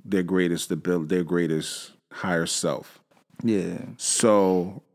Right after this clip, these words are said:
Speaker 1: I was gonna say, like, you couldn't possibly want us to tell you to not give him the money if you have the money and you care about him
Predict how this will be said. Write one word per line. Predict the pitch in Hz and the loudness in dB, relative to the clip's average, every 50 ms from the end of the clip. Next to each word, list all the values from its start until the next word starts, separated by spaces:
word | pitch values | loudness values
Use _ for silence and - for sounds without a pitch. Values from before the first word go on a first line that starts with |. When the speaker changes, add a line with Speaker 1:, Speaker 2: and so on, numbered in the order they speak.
| - | 4
Speaker 1:
I | 101 113 123 | 6 6 6
was | 123 117 | 6 6
gonna | 113 113 107 107 | 4 4 4 4
say, | - - 104 | 4 4 6
like, | 101 98 98 104 | 6 6 4 4
you | 117 135 156 | 4 4 4
couldn't | 156 - - 147 135 113 110 | 4 4 4 4 4 4 4
possibly | - - 127 123 120 - 117 98 104 110 104 101 98 | 6 6 6 6 6 4 2 4 4 4 6 6 4
want | 92 90 92 110 117 113 104 - - - | 2 4 4 6 6 6 4 2 0 2
us | 107 113 110 95 - - - - - - | 4 6 6 4 2 -2 -6 -6 -6 -4
to | - 110 95 | -2 -2 -2
tell | - - - 117 117 110 107 | -2 2 2 4 4 4 4
you | 104 104 110 110 101 | 4 4 4 2 2
to | - - 87 | 0 0 0
not | 92 98 107 113 120 113 98 92 | 2 6 6 6 6 4 0 -2
give | 92 107 104 95 | 0 0 0 0
him | 98 104 101 95 | 0 -2 -2 -2
the | 95 90 | -2 0
money | 92 104 117 117 107 107 107 | 0 2 2 4 4 2 2
if | - 104 104 - - | 0 -2 -2 0 0
you | 104 | -2
have | 95 - 117 123 123 117 101 | 0 2 4 4 4 4 2
the | 104 | 0
money | 101 104 101 101 98 98 101 | 0 2 2 2 2 2 2
and | 101 101 | 2 0
you | 98 | 0
care | - - 123 135 127 | 2 4 4 4 4
about | 107 92 90 82 | 4 0 -2 -4
him | 82 - - | -6 -10 -14